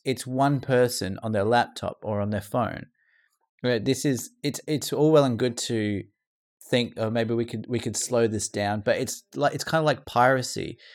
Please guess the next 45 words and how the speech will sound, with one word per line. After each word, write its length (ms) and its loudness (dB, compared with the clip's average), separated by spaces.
It's 80 -18
kind 180 4
of 80 4
like 200 2
if 140 -4
you, 100 -2
I 80 2
just 200 -4
watched 260 -4
the 100 -2
Pornhub 520 -6
documentary 580 -8
that 140 -4
Netflix 460 -6
put 160 -6
out. 180 -6
If 180 -2
you 80 0
put 220 2
up, 240 4
if 120 -8
you 100 0
upload 380 4
a 60 6
video 600 4
of 180 -4
someone 300 0
who 100 -2
doesn't 260 0
consent 500 -2
to 160 -2
it, 220 -2
that 340 6
video 480 4
is 300 2
just 240 -2
copied 340 6
and 80 -2
copied 260 0
and 80 -4
copied 220 -2
and 80 -6
copied, 200 -6
copied, 160 -2
copied, 180 -6